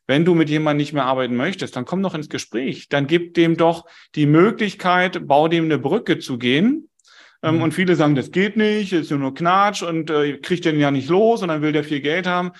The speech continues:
Speaker 1: Ähm, wir haben früher, jetzt nehme ich mal meine Person, wir sind ja zurzeit sieben Juristen und von denen sind, ähm, fünf arbeitsrechtlich unterwegs. So, ich war früher in der Woche ungefähr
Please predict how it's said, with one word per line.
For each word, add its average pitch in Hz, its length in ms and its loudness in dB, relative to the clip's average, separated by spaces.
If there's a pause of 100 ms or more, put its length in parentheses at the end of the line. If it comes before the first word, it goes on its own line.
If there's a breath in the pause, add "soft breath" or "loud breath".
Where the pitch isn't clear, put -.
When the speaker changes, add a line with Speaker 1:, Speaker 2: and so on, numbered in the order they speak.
(440 loud breath)
Speaker 1:
Ähm, 165 480 -2
wir 139 200 0
haben 175 160 0
früher, 247 600 -2 (600)
jetzt 147 160 -2
nehme 185 140 0
ich 180 40 2
mal 165 80 2
meine 156 320 2
Person, 170 760 0
wir 156 100 2
sind 170 160 -2
ja 160 200 0
zurzeit 151 380 -4
sieben 160 200 0
Juristen 165 640 -2 (720)
und 143 140 -2
von 147 200 0
denen 151 240 4
sind, 151 400 0
ähm, 139 520 -4 (180 loud breath)
fünf 165 240 0
arbeitsrechtlich 120 640 -2
unterwegs. 104 560 -10 (680 soft breath)
So, 123 500 -2
ich 147 220 -6
war 165 160 4
früher 214 640 -2
in 170 120 -4
der 156 140 2
Woche 180 300 0
ungefähr 156 960 -2